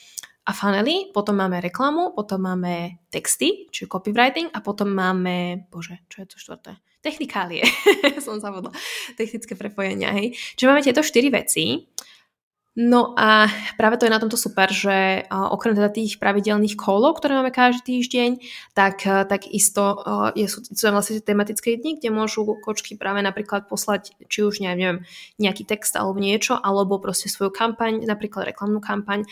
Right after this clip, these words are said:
um, mm, a pošlú nám kľudne, môžu nám kľu-, kľudne poslať napríklad aj krátke videjko, kde nám to nahrajú, ukážu nám to, ako to majú a my im to ofeedbackujeme a dáme im spätnú väzbu.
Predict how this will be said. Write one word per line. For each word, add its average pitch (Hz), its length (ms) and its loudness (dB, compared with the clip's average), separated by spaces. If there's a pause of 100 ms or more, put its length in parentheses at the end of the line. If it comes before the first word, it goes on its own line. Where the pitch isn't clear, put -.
(360)
um, 196 640 -2 (200)
mm, 196 400 -4
a - 80 -16
pošlú 208 240 0
nám 196 160 0
kľudne, 202 240 0
môžu 196 240 0
nám 185 80 -8
kľu-, - 200 -20
kľudne 208 220 -2
poslať 190 300 -6
napríklad 190 340 -6
aj 180 60 -4
krátke 185 240 -4
videjko, 208 400 0
kde 185 160 -2
nám 180 80 -4
to 196 80 -8
nahrajú, 196 720 0
ukážu 185 320 -2
nám 185 180 0
to, 190 100 -6
ako - 140 -10
to - 140 -10
majú 185 320 2
a 175 80 0
my 180 240 0
im - 20 -8
to 180 100 -8
ofeedbackujeme 180 680 -8
a 180 40 -12
dáme 180 240 -8
im 185 60 -2
spätnú - 300 -12
väzbu. - 320 -8